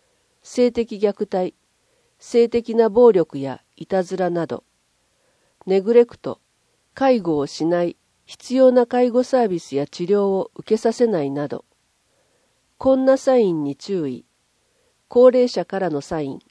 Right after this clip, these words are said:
家に帰りたがらない。汚れたままの服を着ている。家族の話題を避ける。落ち着きがなく、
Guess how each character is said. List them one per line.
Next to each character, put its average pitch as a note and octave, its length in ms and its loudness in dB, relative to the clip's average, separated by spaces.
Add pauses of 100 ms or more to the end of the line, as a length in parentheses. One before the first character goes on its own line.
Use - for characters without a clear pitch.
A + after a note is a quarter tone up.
(720)
家 B3 300 -6
に G#3 240 -6
帰 F#3+ 240 -4
り A3+ 120 -8
た G#3 140 -2
が G#3 120 -4
ら G#3+ 140 -4
な D3 160 -4
い。 - 100 -12 (880)
汚 G#3 280 2
れ B3 120 0
た A#3+ 140 -4
ま A3+ 160 -4
ま A#3 140 -4
の E3+ 200 -6 (120)
服 A3 420 -6
を F3+ 80 -2
着 - 140 -20
て D#3+ 160 -8
い D3+ 160 -8
る。 D3+ 180 -10 (1080)
家 C4 140 0
族 A#3 280 -2
の D#3 160 2
話 D3 120 0
題 F3 260 -2
を F#3 100 -2
避 D3+ 160 -8
け E3+ 180 -10
る。 C3+ 160 -10 (1120)
落 G#3 260 -8
ち - 40 -20
着 - 100 -16
き A#3 100 -6
が A3 120 2
な A3+ 160 0
く、 - 240 -10